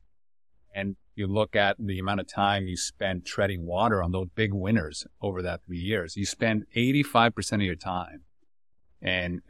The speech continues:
specifically I highlight managed futures trend, but I could have done the same thing for value. Just basically making new highs very, very seldomly. But at the end of the day,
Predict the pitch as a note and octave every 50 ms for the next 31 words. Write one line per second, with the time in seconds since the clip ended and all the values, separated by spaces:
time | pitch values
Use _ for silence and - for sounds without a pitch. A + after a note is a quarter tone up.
0 | - - - - - - G2 - - G#2+ F2 G#2 F2+ F#2 F2+ F2 F2 E2+ D#2 F2
1 | E2+ F2 F2 E2 E2 F2+ F2 F2 F2 - F2+ E2+ - - - - - F#2+ F2 D#2+
2 | D2+ E2 F#2+ - G#2 F#2+ E2+ F#2 F2 E2+ - - F#2+ F2 D#2+ E2 E2+ - - E2
3 | F2+ G2 F#2+ E2+ D#2+ D#2 D2+ _ _ _ _ _ _ - _ _ - _ _ _
4 | _ _ _ _ - - - - A#2+ A#2 - - A#2+ A2 G#2+ - A#2 G2+ G#2 G2
5 | G2+ G2 - G2 F#2+ F#2+ G2 G2+ F#2 - F#2+ F#2 F#2 F2+ F2 E2+ F2 F#2+ F#2+ F#2+
6 | F#2+ F2+ F2+ F#2 F2 F2+ F2+ E2 - - - G#2 G#2+ G#2+ F#2+ E2+ D#2 D#2 D#2+ F2+
7 | F#2 F2+ - G2+ G#2+ A#2 B2 G2 F#2+ F2 G#2 A2 A2 G#2 F#2 F2 E2+ E2+ E2+ -